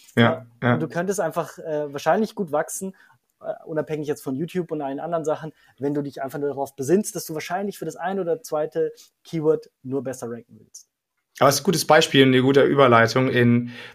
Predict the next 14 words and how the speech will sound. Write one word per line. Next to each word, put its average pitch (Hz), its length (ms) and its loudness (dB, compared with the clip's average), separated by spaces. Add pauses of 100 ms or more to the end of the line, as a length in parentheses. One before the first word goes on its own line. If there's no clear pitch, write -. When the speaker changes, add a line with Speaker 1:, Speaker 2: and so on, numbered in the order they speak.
Speaker 1:
warum 127 380 6
wir 135 140 8
genau 123 280 4
kein 120 220 2
seo 113 220 6
machen. 113 520 -2 (280)
Sondern 117 320 2
ich 117 60 0
Speaker 2:
Ja. 117 60 0
Speaker 1:
glaub, 123 180 6
das 127 160 6
ist 127 80 -2
Speaker 2:
<laughs> - 40 0
Speaker 1:
nämlich, 131 240 0